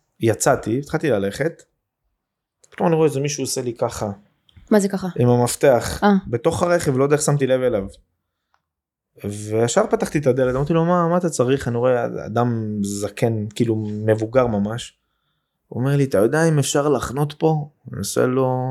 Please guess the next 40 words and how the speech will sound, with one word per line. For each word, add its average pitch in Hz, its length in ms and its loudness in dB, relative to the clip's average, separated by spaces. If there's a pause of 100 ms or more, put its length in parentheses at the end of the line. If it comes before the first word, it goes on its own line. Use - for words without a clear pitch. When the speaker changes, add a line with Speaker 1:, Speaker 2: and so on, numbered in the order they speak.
(1000)
Speaker 1:
"אמ, 117 400 0
כן, 233 380 4
זה, 123 160 -4
מה 139 220 2
זה, 143 120 -2
זה 101 240 -4
פנגו?" 151 320 0
עכשיו 110 240 0
אני 113 100 -2
רואה 117 180 4
אותו, 147 180 2
הוא 113 180 2
כולו, 135 380 0
כאילו, 131 160 -6
לא 127 60 0
יודעת, 123 200 -2
כבר 117 180 0
מסכן, 143 360 2
קיבל 123 320 0
דוח. 117 480 -2 (1000)
אני 113 100 0
רואה 131 140 4
דוח, 135 460 -2
לא 143 120 4
של, 147 360 0
לא 131 200 0
של 196 160 2
פה, 190 140 2
ואני 120 160 4
אומר 139 100 2
לו, 147 60 4
"מה 175 120 4
זה, 139 180 2
כבר 101 200 -4
קיבלת 120 340 0
דוח?" 147 300 0
הוא 127 100 0
אומר 147 180 -2
לי, 160 160 -2
"לא." 165 320 -2